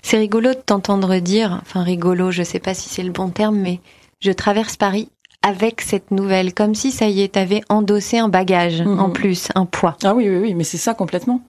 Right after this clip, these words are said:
Speaker 1: Tu stresses, tu pleures, t'es
Speaker 2: Non.
Speaker 1: choquée, t'es dans le déni,
Speaker 2: Non,
Speaker 1: t'es
Speaker 2: je
Speaker 1: dans la
Speaker 2: pleure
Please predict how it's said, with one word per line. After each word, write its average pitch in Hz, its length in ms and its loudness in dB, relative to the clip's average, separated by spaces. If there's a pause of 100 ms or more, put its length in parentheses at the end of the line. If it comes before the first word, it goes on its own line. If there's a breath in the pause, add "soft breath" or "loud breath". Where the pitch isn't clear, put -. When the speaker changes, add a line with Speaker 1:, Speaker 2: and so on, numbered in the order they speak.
(140)
Speaker 1:
Tu - 140 -2
stresses, 247 720 -2
tu - 140 -18
pleures, 226 460 0
t'es - 120 0
Speaker 2:
Non. 220 300 2
Speaker 1:
choquée, 254 260 2
t'es 254 80 2
dans 208 160 2
le 208 80 0
déni, 214 460 2
Speaker 2:
Non, 185 100 2
Speaker 1:
t'es 220 60 4
Speaker 2:
je 190 80 0
Speaker 1:
dans 208 80 2
la 208 80 2
Speaker 2:
pleure 202 80 -4